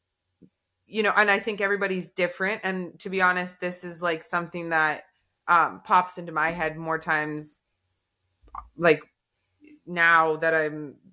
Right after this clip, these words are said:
got a handle on things than it ever did. But, um,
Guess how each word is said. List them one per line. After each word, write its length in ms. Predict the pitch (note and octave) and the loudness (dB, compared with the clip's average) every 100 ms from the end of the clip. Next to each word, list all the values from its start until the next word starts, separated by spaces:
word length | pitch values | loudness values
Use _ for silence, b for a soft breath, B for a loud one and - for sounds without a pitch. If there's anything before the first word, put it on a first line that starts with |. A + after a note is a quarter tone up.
| - | 0
got 160 | E3+ | 2
a 80 | D#3+ | 2
handle 300 | E3 E3 E3 | 0 -2 0
on 160 | D#3+ D#3+ | -2 -2
things 400 | D#3+ D#3 D3+ D3+ | -6 -6 -8 -2
than 440 | D#3+ D#3 D3 C#3 - | 0 0 -4 -8 0
it 120 | E3+ | 2
ever 240 | D#3+ D#3 | 4 2
did. 360 | D3 E3+ D#3 D3 | 2 2 2 0
But, 180 | D3+ - b b b b | -6 -6 b b b b
um, 600 | G3 F#3 E3 D3 C#3+ D#3+ | 4 4 4 -2 -14 -18